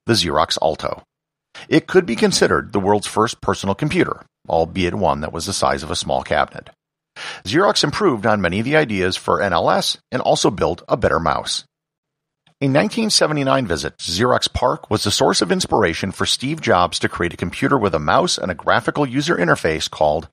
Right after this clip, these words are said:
the Macintosh. Today, you can see the world's first computer mouse, which was used in the demonstration, which was nothing more than a hollow block of wood,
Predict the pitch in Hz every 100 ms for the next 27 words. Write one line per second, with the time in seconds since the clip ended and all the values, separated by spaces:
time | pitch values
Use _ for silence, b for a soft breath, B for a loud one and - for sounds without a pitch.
0 | _ _ 113 98 76 80 67 57 - -
1 | _ _ _ _ _ _ _ - 180 277
2 | 185 160 135 131 156 190 - 202 113 95
3 | 117 - - 127 - 135 - - 107 -
4 | - - - 92 80 95 120 - 131 117
5 | 120 120 127 139 - - - _ _ -
6 | 120 - 120 98 117 135 120 113 104 107
7 | 92 92 123 101 101 113 110 135 110 71